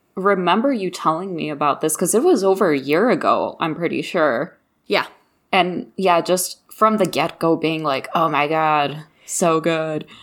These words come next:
Speaker 2: It's a, it's really good. I, it kept me all the way from the beginning to the end. And by the end, I didn't really wanna finish it 'cause it gets,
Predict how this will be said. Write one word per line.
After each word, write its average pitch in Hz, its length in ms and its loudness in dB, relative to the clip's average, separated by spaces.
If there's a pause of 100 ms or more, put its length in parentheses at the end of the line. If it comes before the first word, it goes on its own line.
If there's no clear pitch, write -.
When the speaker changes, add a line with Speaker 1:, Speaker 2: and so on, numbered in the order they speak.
(220)
Speaker 2:
It's 254 240 2
a, 294 200 0
it's 226 200 2
really 196 480 0
good. 170 460 0
I, 185 140 4
it 196 440 2
kept 214 320 -2
me 180 380 -4 (720)
all 233 240 2
the 233 80 4
way 208 220 2
from 202 160 -6
the 196 60 -2
beginning 196 340 0
to 208 80 -2
the 185 200 0
end. 165 260 2
And 196 140 2
by 196 120 4
the 196 180 0
end, 226 180 2
I 208 80 4
didn't 214 240 0
really 208 240 2
wanna 233 220 2
finish 202 320 0
it 180 100 -2
'cause 196 180 -2
it 214 140 2
gets, - 340 -2